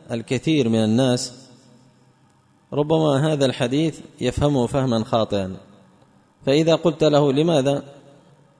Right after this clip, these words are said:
أنت ما تحرص على صلاة الجماعة ولا على كذا، فيقول: "يا أخي، الأولاد لهم حقوق، وأنا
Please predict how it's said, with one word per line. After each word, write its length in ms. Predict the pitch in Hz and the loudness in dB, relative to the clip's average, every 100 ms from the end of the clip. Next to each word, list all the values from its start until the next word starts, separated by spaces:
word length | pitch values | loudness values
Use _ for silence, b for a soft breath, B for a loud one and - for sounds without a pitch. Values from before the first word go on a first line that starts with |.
| _ _ - | _ _ -6
أنت 560 | 139 139 131 131 123 - - - - - _ _ _ - | -2 0 0 0 0 -4 -10 -20 -20 -20 _ _ _ -8
ما 320 | 107 131 147 | -2 0 0
تحرص 580 | 143 131 131 117 - - - _ _ _ _ _ _ - | -2 -2 -4 -4 -8 -16 -20 _ _ _ _ _ _ -6
على 260 | 123 131 127 | -2 0 0
صلاة 280 | - 123 117 | 0 0 0
الجماعة 720 | 117 110 113 117 107 110 107 107 - - | 0 0 2 2 2 -2 -4 -8 -18 -8
ولا 260 | 120 123 113 | -2 -2 -2
على 240 | 120 117 | -4 -4
كذا، 440 | - 117 113 113 - - - _ _ _ _ - | -4 -2 -2 -4 -8 -20 -20 _ _ _ _ -4
فيقول: 440 | 156 160 156 139 | -2 0 0 0
"يا 200 | 117 85 | -2 -4
أخي، 280 | 120 139 123 | -6 -4 -2
الأولاد 580 | 104 98 120 131 135 110 | -2 -2 0 2 0 0
لهم 220 | 107 101 | -2 -2
حقوق، 640 | - 110 147 143 135 139 - - _ _ _ _ _ _ _ _ 117 | -6 -4 0 2 0 -8 -20 -20 _ _ _ _ _ _ _ _ -6
وأنا 640 | 123 135 131 120 117 | -2 0 0 -2 -6